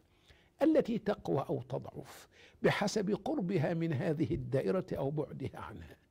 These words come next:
فلعلك تتخلص على سبيل الاحتياط من نسبة من دخلك تقابل هذا الشوب من الإعانة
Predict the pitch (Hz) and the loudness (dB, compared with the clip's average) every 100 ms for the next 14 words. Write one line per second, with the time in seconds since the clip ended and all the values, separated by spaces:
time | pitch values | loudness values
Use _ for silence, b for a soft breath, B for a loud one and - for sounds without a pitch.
0 | _ _ - 285 214 180 147 127 - 117 | _ _ 2 2 2 0 -2 -4 -8 -12
1 | - b b - 233 185 - 151 80 - | -14 b b -6 -4 -4 -4 -4 -8 -10
2 | - - B B B - 202 208 170 196 | -10 -12 B B B 4 6 6 4 2
3 | 190 247 233 175 165 - - - - - | 2 2 2 0 -2 -8 -2 -2 -2 -8
4 | - - B B B 208 185 185 190 - | -14 -16 B B B 2 4 4 2 -2
5 | 147 165 151 147 170 - 190 - - B | -4 -2 -2 0 0 -2 -6 -10 -16 B
6 | B - 415 403 240 247 247 208 185 156 | B 4 4 6 4 4 4 2 2 2
7 | 208 180 - - - - 226 190 165 151 | 2 0 -4 -4 -4 2 4 4 4 2
8 | 156 151 147 143 - - 160 143 139 135 | 0 -2 -2 -4 -4 -4 0 0 0 -4
9 | - | -8